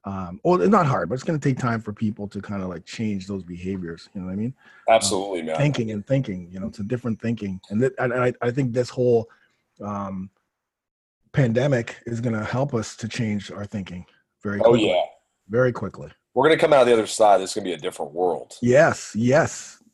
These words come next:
Speaker 2: From,
Speaker 1: That
Speaker 2: from many different avenues. Like, I mean, even just working, you know, where, where people work, uh, what, you know, do they commute and can people work from home? Like,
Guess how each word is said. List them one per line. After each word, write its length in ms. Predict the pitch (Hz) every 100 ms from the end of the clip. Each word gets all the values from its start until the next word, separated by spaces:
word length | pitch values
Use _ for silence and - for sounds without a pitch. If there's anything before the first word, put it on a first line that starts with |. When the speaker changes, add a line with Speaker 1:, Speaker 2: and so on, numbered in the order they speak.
| _
Speaker 2:
From, 120 | - 120
Speaker 1:
That 280 | 127 - -
Speaker 2:
from 220 | 113 110
many 280 | 127 139 120
different 640 | 110 117 - 110 98 85 _ _ _
avenues. 500 | 98 98 90 87 85
Like, 140 | 95
I 40 | 98
mean, 340 | 101 95 92 - _ _ _ -
even 220 | 147 156
just 260 | 147 - -
working, 680 | 117 113 139 139 120 90 87
you 100 | 98
know, 160 | 104 98
where, 300 | 92 117 120
where 340 | 117 117 120
people 300 | 127 139 123
work, 480 | 107 117 117 110 - _ _ _ _ -
uh, 540 | 101 98 95 90 92
what, 260 | 98 117 -
you 120 | 113
know, 240 | 98 95
do 100 | 92
they 140 | 104 98
commute 500 | 110 110 127 123 113 -
and 360 | 98 92 92 - -
can 140 | 101
people 200 | 117 110
work 180 | 113 113
from 120 | 107
home? 360 | - 127 123 107
Like, 220 | 92 90